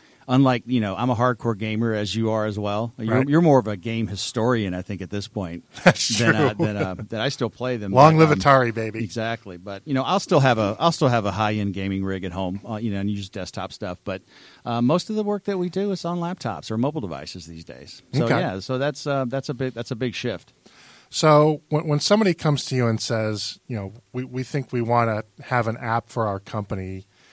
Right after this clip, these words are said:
Speaker 2: do, do you kinda walk them through the process? Is that the right path for them to go? Or how do you, how do you find the clients are thinking about
Speaker 1: Right.
Speaker 2: that?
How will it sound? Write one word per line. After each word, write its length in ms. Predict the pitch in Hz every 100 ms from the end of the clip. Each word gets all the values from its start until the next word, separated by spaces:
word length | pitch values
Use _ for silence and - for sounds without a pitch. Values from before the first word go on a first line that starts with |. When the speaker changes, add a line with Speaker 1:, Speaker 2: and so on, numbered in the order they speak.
| - - _ -
Speaker 2:
do, 100 | 156
do 160 | 131
you 100 | 156
kinda 240 | 202 202 156
walk 340 | 131 139 147
them 100 | 143
through 160 | 147 135
the 100 | 127
process? 580 | - 123 127 139 127
Is 100 | 123
that 180 | 120 123
the 80 | 110
right 280 | 107 120 -
path 340 | 123 120 120
for 80 | 127
them 120 | 120
to 160 | 113 107
go? 300 | 104 123 127
Or 80 | 107
how 200 | 151 175
do 60 |
you, 280 | 165 139 135 -
how 140 | -
do 60 | 156
you 60 | 139
find 640 | - - _ - 131 120
the 60 | 104
clients 440 | - 135 143 -
are 60 | 135
thinking 300 | - 127 139
about 260 | 123 123
Speaker 1:
Right. 80 | 104
Speaker 2:
that? 240 | 127 127